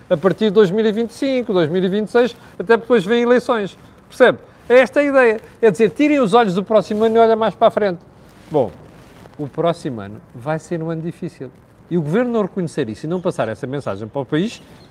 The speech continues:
é um problema. Bom, mesmo para o fim, vamos voltar à questão do conso-, do co-, acordo de concertação social. Porque eu tenho recebido uma série de, de, de perguntas de espectadores e eu próprio falei com as associações empresariais.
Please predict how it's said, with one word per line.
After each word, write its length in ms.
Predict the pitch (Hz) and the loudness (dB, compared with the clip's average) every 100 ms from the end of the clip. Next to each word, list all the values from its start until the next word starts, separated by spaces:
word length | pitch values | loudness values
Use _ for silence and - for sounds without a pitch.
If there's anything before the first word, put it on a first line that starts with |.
| - | 4
é 80 | |
um 80 | 170 | 4
problema. 340 | 143 117 95 - - - - - - | 4 -6 -8 -12 -20 -20 -20 -20 0
Bom, 300 | 170 175 - - _ _ - - _ _ | 4 6 4 -12 _ _ -20 -20 _ _
mesmo 320 | 185 254 233 214 | 0 4 4 4
para 160 | 208 | 4
o 60 | 175 | 4
fim, 280 | 170 143 180 _ _ _ _ _ _ _ _ _ - - | 2 -4 -6 _ _ _ _ _ _ _ _ _ -20 -12
vamos 340 | 113 185 160 | 0 2 2
voltar 360 | 135 147 156 143 | -2 -2 0 -2
à 60 | |
questão 320 | 139 - 135 123 | -4 -8 -10 -10
do 60 | |
conso-, 340 | - 123 135 120 | -10 -8 -8 -8
do 80 | |
co-, 180 | - 143 | -6 -6
acordo 240 | 120 170 156 | -2 -2 0
de 40 | |
concertação 500 | 160 139 - 131 131 | -4 -8 -8 -8 -8
social. 240 | 113 101 - _ _ _ _ - - _ - | -10 -16 -20 _ _ _ _ -20 -20 _ -12
Porque 200 | 180 208 | -4 -2
eu 120 | 196 | -2
tenho 280 | - 202 214 | 0 0 0
recebido 360 | 156 151 123 | -4 -6 -6
uma 120 | 135 | -6
série 220 | 143 143 110 | -2 -2 -2
de, 140 | - | -12
de, 720 | - 117 131 123 117 107 101 95 | -16 -8 -4 -2 -4 -6 -8 -10
de 80 | 117 | -10
perguntas 440 | 151 117 113 113 | -8 -8 -8 -10
de 60 | - | -8
espectadores 600 | 143 139 139 165 180 - - | -6 -4 -4 -4 -6 -14 -4
e 60 | |
eu 100 | 156 | -2
próprio 320 | 165 147 127 135 | 0 -2 -4 -8
falei 240 | 165 156 | -6 -6
com 140 | - | -4
as 60 | 143 | -8
associações 260 | - 135 131 | -8 -10 -10
empresariais. 460 | 113 107 87 - | -8 -8 -8 -16